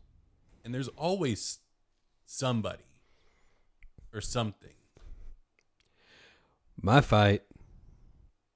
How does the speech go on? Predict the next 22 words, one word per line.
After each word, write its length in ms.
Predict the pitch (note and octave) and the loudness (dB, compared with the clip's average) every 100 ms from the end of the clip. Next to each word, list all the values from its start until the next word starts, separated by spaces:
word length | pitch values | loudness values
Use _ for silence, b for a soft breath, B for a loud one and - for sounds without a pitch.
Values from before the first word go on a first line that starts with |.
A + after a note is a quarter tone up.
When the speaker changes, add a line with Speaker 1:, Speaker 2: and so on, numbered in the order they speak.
| _ | _
Speaker 2:
is 160 | A2 F#2+ | 0 2
with 160 | F#2+ - | 2 0
the 80 | |
Quarry. 520 | F2 - D2+ - - - - - - - - - - - - _ _ _ _ _ - | -6 -6 -6 -8 -16 -20 -20 -20 -20 -20 -20 -20 -20 -20 -20 _ _ _ _ _ -12
Speaker 1:
And 200 | F#2+ F#2 | -10 -6
once 240 | G#2 - | -8 -10
the 80 | - | -16
Quar-, 420 | - A#2+ A2+ A2 - - - | -10 0 0 0 -6 -20 -18
you're 120 | G#2 | -12
just 280 | F#2+ F#2+ - | -8 -8 -6
done? 440 | A#2 A#2+ D3 D3+ C3 | -2 0 0 -2 -6
Speaker 2:
They're 480 | - G2 G#2+ A2 A2+ | -12 4 8 10 10
the 120 | G2+ | 6
single 360 | F#2+ - A2 G2+ | 2 6 6 6
greatest 420 | G2 G2+ F#2 - | 6 6 6 2
threat 300 | G2+ F#2+ - | 2 2 2
to 100 | - | -2
the 120 | F#2 F2 | -2 0
continuation 840 | F2+ F2 G2+ F#2+ F#2 F#2 F2 F2+ | 0 4 4 4 4 2 0 -4
of 460 | - F#2+ F2 E2+ E2+ | -2 0 0 -2 0
this 460 | F#2+ F2+ D2 - - _ _ _ _ _ _ - | 2 2 0 -8 -12 _ _ _ _ _ _ -8
existence. 960 | F#2 F2 F#2+ G2 - C#2+ - - - | -4 0 2 2 0 -10 -12 -14 -14